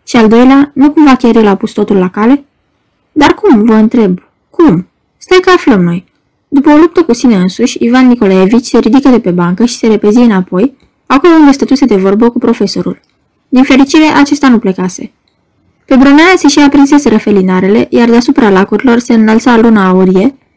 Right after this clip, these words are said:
și, în lumina ei, înșelătoare ca întotdeauna, lui Ivan Nicolaevici se păru că nebunul ține la subțioară o spadă, nu bastonul. Băgăciosul dirijor de cor, în retragere, ședea alături,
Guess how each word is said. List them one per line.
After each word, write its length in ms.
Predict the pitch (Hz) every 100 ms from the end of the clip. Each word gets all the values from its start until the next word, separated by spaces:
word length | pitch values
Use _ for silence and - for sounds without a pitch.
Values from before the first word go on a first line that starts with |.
| _
și, 160 | - -
în 120 | 277
lumina 280 | 294 339 302
ei, 240 | 208 226
înșelătoare 540 | - 233 208 208 240 226
ca 140 | 196
întotdeauna, 640 | 190 214 208 170 185 214 285 _ _ _ _
lui 140 | 254 285
Ivan 200 | 302 320
Nicolaevici 560 | 302 240 202 196 226
se 160 | 254 233
păru 200 | 226 233
că 120 | 254
nebunul 420 | 226 214 240 240
ține 200 | 226 220
la 100 | 208
subțioară 420 | 196 - - 208 202
o 60 |
spadă, 380 | 202 - 208 175
nu 160 | 185 196
bastonul. 580 | 185 - 185 180 196 - _ _ _ _ _
Băgăciosul 580 | - 262 285 339 - 294
dirijor 360 | 233 220 240 226
de 100 | 208
cor, 340 | - 202 277
în 140 | - 208
retragere, 680 | 185 - 185 185 208 254
ședea 340 | 285 277 262 277
alături, 560 | 202 180 180 202 277